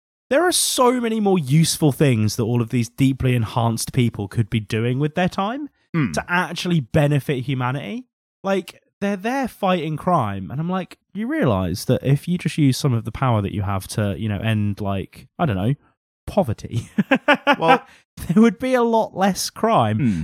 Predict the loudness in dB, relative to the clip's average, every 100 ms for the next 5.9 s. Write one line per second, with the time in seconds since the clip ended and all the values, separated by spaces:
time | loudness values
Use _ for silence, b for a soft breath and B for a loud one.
0 | -2 0 0 0 -2 -2 0 4 2 0
1 | -2 -2 -2 -2 -2 -2 -4 -6 -12 -14
2 | -16 _ _ _ -4 -2 2 4 4 2
3 | 0 0 0 0 0 -2 -6 -6 -8 -10
4 | -8 -8 -4 0 2 4 4 6 4 4
5 | 2 2 0 2 0 0 -2 0 -2